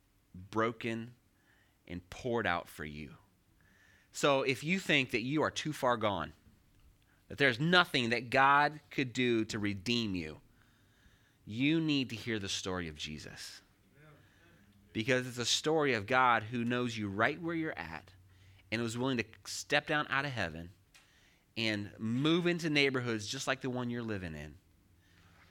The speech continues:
because he loves you. And today we're gonna be reminded of that. So,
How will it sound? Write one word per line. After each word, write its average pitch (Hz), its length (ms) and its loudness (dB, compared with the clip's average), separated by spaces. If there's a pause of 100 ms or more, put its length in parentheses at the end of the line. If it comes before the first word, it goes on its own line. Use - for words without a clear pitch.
(200)
because 107 300 -4
he - 140 -8
loves 107 360 -4
you. 71 140 -16 (1200)
And 104 140 -8
today 120 340 2
we're 113 140 -2
gonna 107 180 -2
be 95 140 -2
reminded 85 500 -6
of 76 80 -14
that. - 200 -14 (840)
So, 208 360 6